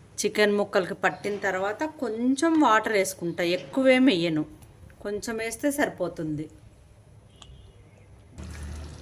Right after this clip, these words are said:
మసాలా అంతా చక్క ముక్కలకి పట్టేసింది. ఇప్పుడు నేను మసాలా గిన్నెలో కొంచెం వాటర్ వేసి తిప్పుకున్నా, అవి మాత్రమే వేసా. ఇంకెక్కువ వాటర్ ఏం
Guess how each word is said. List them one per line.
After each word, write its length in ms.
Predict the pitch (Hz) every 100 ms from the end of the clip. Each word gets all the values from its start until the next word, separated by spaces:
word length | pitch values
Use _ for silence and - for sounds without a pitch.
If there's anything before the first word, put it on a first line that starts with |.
| - 196
మసాలా 360 | 175 208 202 208
అంతా 140 | 233 233
చక్క 220 | 220 190 180
ముక్కలకి 360 | 175 185 180 196
పట్టేసింది. 680 | 160 185 185 190 185 208 359 - - - - - -
ఇప్పుడు 300 | 202 220 208 220
నేను 240 | 220 220 330 392 233
మసాలా 420 | 202 - 233 254 226
గిన్నెలో 400 | 233 226 233 277 302
కొంచెం 360 | 214 208 208 269 233
వాటర్ 320 | 202 208 240 240
వేసి 240 | 240 349 359
తిప్పుకున్నా, 560 | 269 - 220 208 180 160 - - - - - - - - - - 185
అవి 180 | 190 226 247
మాత్రమే 480 | 240 240 262 277 330
వేసా. 320 | 247 202 - 170 - - - - - - - - - - 208
ఇంకెక్కువ 440 | 208 226 220 240 262 233
వాటర్ 340 | 214 214 247
ఏం 100 | 240